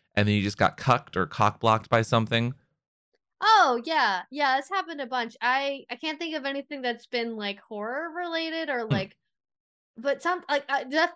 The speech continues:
Speaker 2: definitely a lot of, like, you're almost there and then, like, the vibrator dies. Like, that's,
Speaker 1: Oh.
Speaker 2: that happens. Mm-hmm.
Speaker 1: Oh, I had once where I had someone strung up to my, my bed. Um, they were visiting for the weekend, good friend, in an open relationship.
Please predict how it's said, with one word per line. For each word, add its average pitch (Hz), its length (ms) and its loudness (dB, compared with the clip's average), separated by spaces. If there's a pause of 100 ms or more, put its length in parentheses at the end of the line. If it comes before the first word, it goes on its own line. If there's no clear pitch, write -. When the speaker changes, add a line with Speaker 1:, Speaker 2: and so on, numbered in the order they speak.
Speaker 2:
definitely 349 360 -4
a 311 60 -4
lot 262 220 2
of, 254 160 -8
like, 240 200 -4
you're 254 140 -6
almost 240 380 -2
there 226 140 -2
and 226 100 -4
then, 220 80 -8
like, 208 180 -8
the 202 100 -8
vibrator 180 480 -8
dies. - 540 -18
Like, 208 220 -10
that's, 202 340 -8
Speaker 1:
Oh. 123 380 4
Speaker 2:
that 104 180 0
happens. - 540 -8 (400)
Mm-hmm. 214 180 -4
Speaker 1:
Oh, 104 360 4 (220)
I 135 120 4
had 151 240 4
once 127 360 -2
where 113 140 6
I 104 60 6
had 113 200 0
someone 110 220 0
strung 104 260 2
up 101 160 2
to 104 440 4
my, 101 100 2
my 95 220 0
bed. 170 480 2 (580)
Um, 98 280 4
they 98 100 4
were 101 80 2
visiting 139 320 2
for 151 100 0
the 139 80 4
weekend, 135 600 2
good 113 160 2
friend, 110 580 2 (460)
in 113 100 4
an 101 80 2
open 110 240 2
relationship. 107 560 2